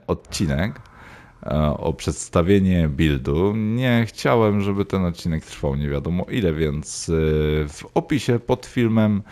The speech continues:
y, dam, y, mm, dam odnośniki do, do tych itemów. Mm, gdzie dokładnie je znaleźć? Specjalnie dla was to, to poszukam,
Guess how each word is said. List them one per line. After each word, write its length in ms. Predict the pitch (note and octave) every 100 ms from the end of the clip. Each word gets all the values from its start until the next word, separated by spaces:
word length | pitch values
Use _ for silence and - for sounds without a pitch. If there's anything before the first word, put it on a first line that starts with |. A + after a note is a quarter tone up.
| - - - -
y, 460 | - - F2 E2 E2
dam, 540 | D#2 G2 F#2+ F2+ F2+
y, 440 | F2+ F2 E2+ D#2 - _ _ _ -
mm, 460 | E2 E2 E2 E2 E2
dam 200 | F2 E2+
odnośniki 560 | F2 F#2 - G2 F2+
do, 720 | D2 D2 C#2+ C#2 C2 B1+ - -
do 100 | D#2+
tych 220 | - D2
itemów. 600 | - G2 F#2+ D#3+ F#3+ - - - - - - - D#2+
Mm, 560 | E2 E2+ E2 E2 E2 E2 - - - _ -
gdzie 460 | F#2 D#2+ F2 G#2
dokładnie 560 | D2 D#2+ F2+ D#2+ E2+ F2
je 220 | E2+ E2+ E2 E2 E2
znaleźć? 960 | D#2+ - F#2 F2 F2 F2 A#2+ C3+ F#3+ -
Specjalnie 540 | - - - F2+ F2
dla 160 | E2 E2
was 220 | D2+ -
to, 100 | E2 D2+ C2+
to 120 | -
poszukam, 500 | - G2+ - - C#4+